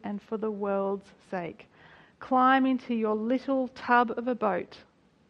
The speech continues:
and keep going. Because Christ sleeps in the deepest selves of all of us. And in whatever way we call on him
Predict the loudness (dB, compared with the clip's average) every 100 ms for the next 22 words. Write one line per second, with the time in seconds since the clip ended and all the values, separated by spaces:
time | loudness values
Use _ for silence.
0 | _ -12 -10 -10 -8 -6 -6 -6 -8 -6
1 | -10 -12 -18 _ _ _ _ _ _ _
2 | _ -20 -8 -8 -2 -2 -2 -8 0 2
3 | 2 0 -8 -20 -20 -6 -2 -2 -2 -16
4 | -20 -18 -6 -4 -4 -6 -6 -6 -6 -8
5 | -8 -8 -4 -2 -4 -6 -8 -8 -2 0
6 | 2 0 -4 -8 -14 _ _ _ _ _
7 | _ _ _ _ _ _ _ _ _ -6
8 | -2 0 2 2 2 2 0 2 2 0
9 | -4 -2 0 0 -2 -4 -10 -12 -16